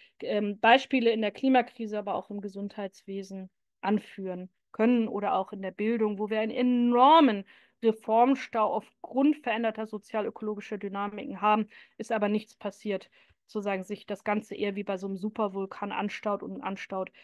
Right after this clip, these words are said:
bis es dann auch letztlich zu einer Zerstörung von Stabilität führt, die für alle Menschen und, ähm,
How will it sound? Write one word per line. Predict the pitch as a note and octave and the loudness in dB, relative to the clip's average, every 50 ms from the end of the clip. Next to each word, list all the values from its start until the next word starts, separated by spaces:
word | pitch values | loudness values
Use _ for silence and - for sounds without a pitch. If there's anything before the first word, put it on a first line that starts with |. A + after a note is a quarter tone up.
| - _ _ _ | -20 _ _ _
bis | - A3+ A3 A#3+ | -2 0 0 -2
es | A3 - - | -6 -2 4
dann | - A3+ B3 C#4+ D4+ C#4+ | 6 8 8 8 8 6
auch | - - G#3+ G#3+ A3+ A3 - | 4 2 2 2 2 0 -2
letztlich | A3+ G#3+ G#3+ _ - A3 A3 _ | -6 -8 -8 _ -12 -14 -14 _
zu | - G3 | -12 -10
einer | F#3+ G#3 G3+ G3 | -8 -6 -8 -8
Zerstörung | _ - G3+ - - - - A#3+ C4+ C#4 C4+ B3+ A3+ G#3 G3 - _ _ _ _ _ | _ -10 -10 -10 -6 0 4 6 6 8 8 6 6 4 2 -4 _ _ _ _ _
von | - A3+ A3 | -2 -2 -2
Stabilität | - - A3+ G#3 G3+ G3+ G3 G3 G3 - - A3 A3+ A3+ A3 - | 0 2 0 0 0 0 -6 -10 -8 -6 -2 0 2 0 0 -2
führt, | - - A3+ G#3+ G#3 G#3 - - | -6 -2 -2 -2 -2 -4 -8 -10
die | - G#3+ | -8 -8
für | G#3 - - G3+ | -6 -4 -2 0
alle | G3+ G3 G3 F#3+ | 2 2 0 0
Menschen | F#3 F#3 F#3+ F#3 - - - G3+ G3 G3 _ _ _ _ _ _ | -4 -6 -8 -8 -10 -10 -8 -8 -8 -10 _ _ _ _ _ _
und, | - G#3 G3 F#3+ - - _ _ - - _ - | -6 -6 -6 -6 -8 -12 _ _ -20 -16 _ -8
ähm, | F#3+ F#3+ F#3 F#3+ F#3 F#3 G3 | -6 -6 -6 -8 -10 -14 -16